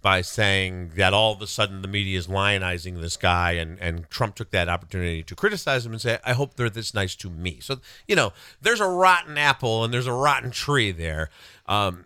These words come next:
and I will just, you know, just so we can, we're gonna move on in our next podcast. We're gonna talk about the sports and movies and stuff, and I appreciate everybody hanging here with us. But I will say this, and this is completely trivial compared to everything we've talked about, but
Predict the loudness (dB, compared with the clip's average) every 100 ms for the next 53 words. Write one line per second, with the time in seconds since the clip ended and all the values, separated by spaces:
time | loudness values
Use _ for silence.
0 | -4 0 0 0 0 0 -2 -6 -6 -4
1 | -4 -2 -4 -6 -10 -10 -8 -4 -2 -2
2 | 0 0 2 2 2 0 -2 -2 -2 0
3 | -2 -2 -6 -4 -2 0 0 -2 -2 0
4 | -2 -12 -12 -10 0 2 2 0 -8 -6
5 | -6 -4 -6 -10 -8 -8 -4 -2 -2 -2
6 | -2 -2 -4 -6 -6 -6 -6 -4 -4 -2
7 | -2 -6 -4 0 0 0 -4 -4 -6 -2
8 | -2 -2 -6 -20 -16 -8 -6 -6 -12 -14
9 | -18 -18 -12 -6 -4 -4 -4 -4 0 2
10 | 2 0 -2 -2 -2 -2 -6 -8 -8 -4
11 | -4 -2 0 0 2 2 2